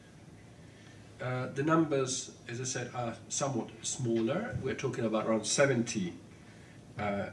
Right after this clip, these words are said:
um, seventy billion. Um,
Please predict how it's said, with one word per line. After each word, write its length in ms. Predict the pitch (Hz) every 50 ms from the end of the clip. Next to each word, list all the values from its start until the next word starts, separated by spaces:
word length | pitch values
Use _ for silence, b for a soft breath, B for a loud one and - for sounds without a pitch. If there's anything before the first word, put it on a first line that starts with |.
| - -
um, 380 | - - - 95 92 - - - - - - - 113 - - - -
seventy 380 | - - - - 123 113 - -
billion. 540 | - 117 117 110 107 135 185 240 - - - - B B B B B B B B B - -
Um, 680 | 123 120 120 120 117 117 117 113 113 113 113 113 113